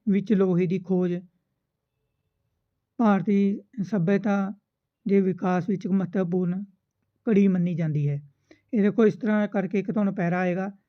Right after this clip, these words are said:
ਤੇ ਉਸ ਦਾ ਦੇਖੋ, ਆ ਤੁਸੀਂ ਉਹਨਾਂ ਦੇ ਉੱਤਰ ਲਿਖਣੇ ਨੇ। ਲੋਹੇ ਦੀ ਖੋਜ ਕਦੋਂ ਹੋਈ? ਠੀਕ ਹੈ ਜੀ, ਇਹ ਦੇਖੋ, ਲੋਹੇ ਦੀ ਖੋਜ ਕਦੋਂ ਹੋਈ?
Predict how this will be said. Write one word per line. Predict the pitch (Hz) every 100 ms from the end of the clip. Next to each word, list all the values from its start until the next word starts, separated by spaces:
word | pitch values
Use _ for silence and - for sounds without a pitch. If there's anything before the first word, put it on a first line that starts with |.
| _ _ _
ਤੇ | 208 185 185 269
ਉਸ | 185
ਦਾ | 185 180
ਦੇਖੋ, | 175 190
ਆ | 170
ਤੁਸੀਂ | 165 208 208 - -
ਉਹਨਾਂ | 196 185
ਦੇ | 180
ਉੱਤਰ | 175 190
ਲਿਖਣੇ | 165 165 170
ਨੇ। | 175 170 - _ _ 202
ਲੋਹੇ | 196 180 202
ਦੀ | 185
ਖੋਜ | - 190 175 185 -
ਕਦੋਂ | 208 175 156
ਹੋਈ? | 147 147 - _ _ _ _ _ _ _ _ _ _
ਠੀਕ | - 196
ਹੈ | 240
ਜੀ, | 196 - _ _ _ _ _ _ _ _ _ _ _ -
ਇਹ | 196
ਦੇਖੋ, | 175 196
ਲੋਹੇ | 180 180
ਦੀ | 180
ਖੋਜ | 190 202 190 190 - -
ਕਦੋਂ | 180 180
ਹੋਈ? | 185 190